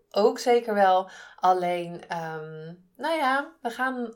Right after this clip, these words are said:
nog eens even verder. Want ik heb weer een nieuw doel. En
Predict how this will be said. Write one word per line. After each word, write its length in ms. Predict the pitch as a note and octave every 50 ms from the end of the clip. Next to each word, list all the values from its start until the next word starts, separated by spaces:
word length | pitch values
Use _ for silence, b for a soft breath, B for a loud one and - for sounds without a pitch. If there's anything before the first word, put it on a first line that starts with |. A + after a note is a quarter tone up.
| _ _
nog 280 | A#3+ A3 A#3 B3 -
eens 120 | A#3+ A3 -
even 260 | A#3 A#3 A3+ G#3 G3+
verder. 400 | - - B3+ B3 F#3 D#3 D#3 D#3+
Want 240 | E3 F3+ F#3 F#3+ A3
ik 100 | A3 -
heb 180 | B3 A#3+ G3+
weer 220 | G3+ A3+ A3+ A3+ A3
een 120 | G#3 G#3
nieuw 280 | G#3+ A#3 A3+ G#3 F3+ D#3+
doel. 460 | G3 A#3 D4 E4+ F#4+ G#4+ - _ _ _ _ _ _ _ _ _ _ _ _ _ _ _ _ _ _ _
En 580 | G3 G3+ G#3+ G#3 G#3+ G#3+ G#3+ G#3 G#3 G#3 G#3